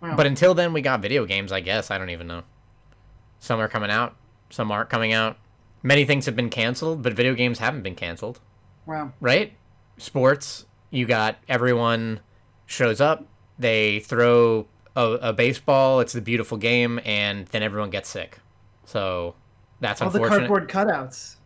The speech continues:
Speaker 2: Oh, there was, they were, they had cardboard cutouts at a Mets or a Yankees game. Uh, it was unclear to me which one.
Speaker 1: It was Mets.
Speaker 2: It was Mets?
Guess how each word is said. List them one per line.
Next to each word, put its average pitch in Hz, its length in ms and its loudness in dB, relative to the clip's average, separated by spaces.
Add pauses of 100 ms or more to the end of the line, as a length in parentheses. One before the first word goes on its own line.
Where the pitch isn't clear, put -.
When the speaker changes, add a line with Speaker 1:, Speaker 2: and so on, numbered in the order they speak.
(120)
Speaker 2:
Oh, 139 60 0
there 117 120 2
was, 117 140 0
they 117 180 2
were, 113 100 2
they 113 120 -2
had 107 160 -2
cardboard 120 420 0
cutouts 95 640 -4 (480)
at 101 280 0 (140)
a 95 340 -2
Mets 101 400 -4
or 123 160 0
a 107 40 0
Yankees 101 420 -4
game. 98 380 -2
Uh, 95 280 -2
it 120 60 -4
was 104 160 -4
unclear 104 400 -4
to - 120 -12
me 101 100 -6
which 95 200 -8
one. 98 360 -8
Speaker 1:
It 170 40 -10
was 156 160 -8
Mets. 143 480 -12 (140)
Speaker 2:
It 120 80 -4
was 110 140 -2
Mets? 123 360 -6